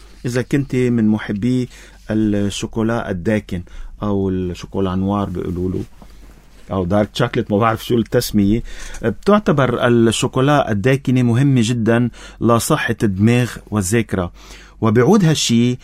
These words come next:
لاحتوائها وغناها بمركبات الفلافونواد والكافيين ومضادات الأكسدة اللي بتنشط الذاكرة وبتزيد بنسبة التركيز.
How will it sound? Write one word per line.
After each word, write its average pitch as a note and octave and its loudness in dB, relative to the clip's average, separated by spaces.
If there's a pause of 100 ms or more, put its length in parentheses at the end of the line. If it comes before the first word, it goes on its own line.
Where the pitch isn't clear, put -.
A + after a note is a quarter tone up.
(200)
لاحتوائها B2+ 0
وغناها A2 2 (300)
بمركبات B2+ 2 (180)
الفلافونواد A2+ 2 (340)
والكافيين A#2+ 2
ومضادات G2+ 0
الأكسدة E2 -6 (380)
اللي G#2+ 4
بتنشط G#2 -2
الذاكرة A#2 -2
وبتزيد G2 -2
بنسبة G2+ -2
التركيز. A2 0